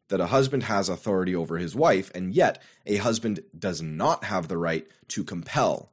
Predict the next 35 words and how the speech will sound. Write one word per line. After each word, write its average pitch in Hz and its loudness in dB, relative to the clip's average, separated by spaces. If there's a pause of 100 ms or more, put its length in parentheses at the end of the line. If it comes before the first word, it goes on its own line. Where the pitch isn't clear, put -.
(160)
that 90 0
authority. 71 -4 (500)
And 104 -2
so 127 2
there 98 6
are 127 6
situations 123 -2
where 98 0
perhaps 87 -2
a 95 -4
man 85 -4 (220)
is 107 6
able 90 0
to 82 -8
compel 92 -2
the 85 -2
behavior 85 -2
of 82 -4
his 80 -8
wife, 73 -4
and 85 -6
those 87 -2
tend 90 -4
to 85 -4
be, 87 -4
you 87 -4
know, 80 -6 (220)
abusive 104 2
marriages. 104 0 (800)
But 120 6
especially 180 2
in 156 2
the 107 4
modern 87 2
day, 92 0